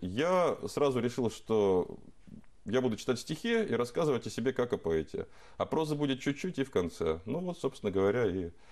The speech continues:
э, что я и сделал. Насколько встреча удалась, судить не мне, потому что впечатление может быть обманчиво. Но я скажу, э, так, после того, как я закончил читать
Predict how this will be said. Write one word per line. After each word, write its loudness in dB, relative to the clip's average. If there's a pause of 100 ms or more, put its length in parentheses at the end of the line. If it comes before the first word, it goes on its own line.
(440)
э, 4
что 0
я 4
и 4
сделал. 2
Насколько 0
встреча -2
удалась, 4
судить -6
не -2
мне, 2 (280)
потому 0
что 0 (320)
впечатление 0
может 2
быть -2
обманчиво. 2
Но 2
я 4
скажу, 2
э, 4
так, 2 (380)
после -2
того, 4
как 0
я 2
закончил 0
читать -2